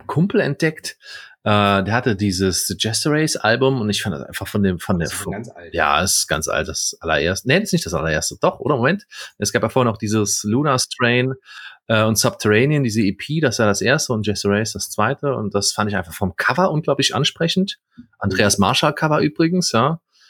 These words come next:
Speaker 1: Genau wie die drei folgenden Horacle Colony, glaub ich.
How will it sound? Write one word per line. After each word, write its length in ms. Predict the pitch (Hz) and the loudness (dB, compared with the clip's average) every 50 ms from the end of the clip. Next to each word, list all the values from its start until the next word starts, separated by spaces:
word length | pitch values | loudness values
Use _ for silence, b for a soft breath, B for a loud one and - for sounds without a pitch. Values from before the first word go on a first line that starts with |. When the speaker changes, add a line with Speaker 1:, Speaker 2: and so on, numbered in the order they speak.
| b b b | b b b
Speaker 1:
Genau 220 | - 104 110 117 113 | 0 2 2 4 2
wie 40 | 113 | 2
die 240 | 117 120 113 - - | 2 2 0 0 -2
drei 340 | - - - - 90 107 117 | -6 -4 -2 0 0 0 -2
folgenden 540 | - - 120 117 127 139 143 135 131 117 117 | 0 2 2 4 4 4 2 0 0 0 2
Horacle 340 | 117 110 120 123 - 123 | 2 2 2 0 0 -4
Colony, 680 | 110 - - - 107 110 110 110 117 131 151 180 190 185 - _ _ _ _ _ _ _ _ _ _ | -4 -2 -2 0 2 2 2 2 2 2 2 2 2 0 -2 _ _ _ _ _ _ _ _ _ _
glaub 320 | - - 151 160 180 190 208 | -4 -2 0 0 2 0 0
ich. 300 | 196 - - - - | -2 -2 -4 -6 -8